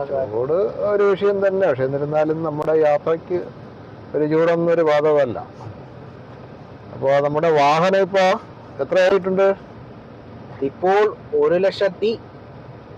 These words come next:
Speaker 1: പറയട്ടെ?
Speaker 2: പറഞ്ഞോ.
Speaker 1: ഒരു ലക്ഷത്തി അഞ്ച് രണ്ട് പൂജ്യം തൊണ്ണൂറ്റൊന്ന്.
Speaker 2: ഒരു ലക്ഷത്തി അൻപതിനായിരം കിലോമീറ്റർ ഓടിയ ഒരു വാഹനത്തിന്റെ റിവ്യൂ ആണ് പ്രേക്ഷകർ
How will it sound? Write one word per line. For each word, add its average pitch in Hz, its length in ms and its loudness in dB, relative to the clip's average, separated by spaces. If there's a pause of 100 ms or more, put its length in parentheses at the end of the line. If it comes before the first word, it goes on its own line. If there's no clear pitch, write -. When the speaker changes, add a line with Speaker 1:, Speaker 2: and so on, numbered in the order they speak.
(1300)
Speaker 1:
പറയട്ടെ? 165 320 2 (500)
Speaker 2:
പറഞ്ഞോ. 208 540 2 (960)
Speaker 1:
ഒരു 139 160 2
ലക്ഷത്തി 196 640 0 (100)
അഞ്ച് 170 340 0 (180)
രണ്ട് 165 280 0
പൂജ്യം 180 320 2
തൊണ്ണൂറ്റൊന്ന്. 139 520 -2 (680)
Speaker 2:
ഒരു - 80 2
ലക്ഷത്തി 170 480 2
അൻപതിനായിരം 170 840 2
കിലോമീറ്റർ 156 600 2
ഓടിയ 147 340 4
ഒരു 143 160 4
വാഹനത്തിന്റെ 131 880 0
റിവ്യൂ 120 320 0
ആണ് 123 300 0 (840)
പ്രേക്ഷകർ 131 380 0